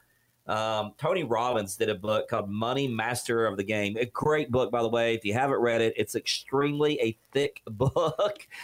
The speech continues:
Um, but, you know, Jack Bogle, you know, he sat out there and said,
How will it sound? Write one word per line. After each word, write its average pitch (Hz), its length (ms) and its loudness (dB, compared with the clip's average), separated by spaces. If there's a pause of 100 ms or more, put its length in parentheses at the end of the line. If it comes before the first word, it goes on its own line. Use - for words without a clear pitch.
(240)
Um, 139 580 0 (340)
but, 190 60 2
you 220 60 0
know, 190 180 2
Jack 196 300 -2
Bogle, 139 500 2
you 139 100 -2
know, 135 120 2
he 147 120 2
sat 170 160 0
out 143 140 0
there 139 80 2
and 135 100 0
said, 120 200 -2